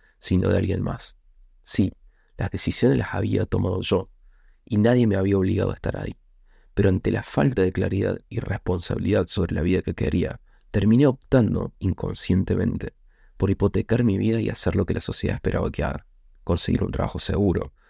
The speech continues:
tener un sueldo asegurado todos los meses, seguir subiendo en la escalera corporativa. Estamos a días de que termine el año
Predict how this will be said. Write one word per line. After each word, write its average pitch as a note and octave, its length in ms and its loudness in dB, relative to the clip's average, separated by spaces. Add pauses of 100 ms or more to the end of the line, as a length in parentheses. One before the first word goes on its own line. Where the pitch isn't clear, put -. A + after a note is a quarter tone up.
(160)
tener F2 220 2
un G2+ 80 2
sueldo G2+ 280 2
asegurado F2+ 500 -2
todos - 180 -2
los - 140 -10
meses, - 480 -2 (360)
seguir A#2 300 0
subiendo G#2 460 0
en G#2 60 2
la - 60 0
escalera F#2 380 -2
corporativa. - 680 -6 (760)
Estamos - 420 0
a G2+ 100 -2
días A#2 300 2
de G#2+ 80 -2
que - 100 -4
termine G2 340 -2
el G2 100 -2
año G2 320 -2